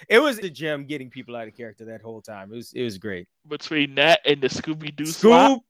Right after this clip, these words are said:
Speaker 1: Scooby-Doo swap. All right. So you and the captain was more to that. So give your account of the story of what happened, because all I remember was the scream and the
Speaker 2: Okay.
Speaker 1: turnaround and that.
Speaker 2: So we were all together. So the dude looks at me. He's like, "Shh."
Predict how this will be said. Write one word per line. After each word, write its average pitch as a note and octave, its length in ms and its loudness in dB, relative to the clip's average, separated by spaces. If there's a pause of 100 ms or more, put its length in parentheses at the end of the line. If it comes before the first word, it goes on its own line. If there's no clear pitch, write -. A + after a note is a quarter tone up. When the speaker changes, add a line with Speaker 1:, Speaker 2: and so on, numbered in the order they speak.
(120)
Speaker 1:
Scooby-Doo A3+ 840 -4
swap. D3 880 -6
All D3+ 160 -2
right. C#3 180 -4 (180)
So E3+ 320 0 (300)
you A3+ 300 -6
and C4+ 100 -4
the A#3+ 60 -6
captain G#3 440 -6
was D3+ 160 -8
more E3 400 -2
to D3 200 -12
that. C3+ 260 -8
So C#3 320 -6 (220)
give G#3 260 -2
your G#3+ 200 0
account F3 320 -6
of C#3+ 80 -12
the C#3 80 -12
story D3 240 -6
of A#2+ 80 -12
what C3 120 -8
happened, B2 300 -8
because A#2 240 -16
all F3 160 -4
I F#3 100 -2
remember D3 420 -10
was C3 140 -12
the B2 80 -20
scream F#3 400 -8
and B2+ 80 -12
the B3+ 40 2
Speaker 2:
Okay. C#4 160 2
Speaker 1:
turnaround D3+ 380 -8
and A#2+ 120 -14
that. G2+ 180 -16
Speaker 2:
So A3 240 2 (140)
we C4+ 140 4
were F4+ 120 4
all G#3+ 340 6
together. G3 460 6 (200)
So F3+ 380 6
the D#3 280 -2
dude D4 220 8
looks C4 220 6
at F#3 200 4
me. G3+ 80 -2
He's A#3 220 2
like, E3+ 240 8 (240)
"Shh." - 720 -12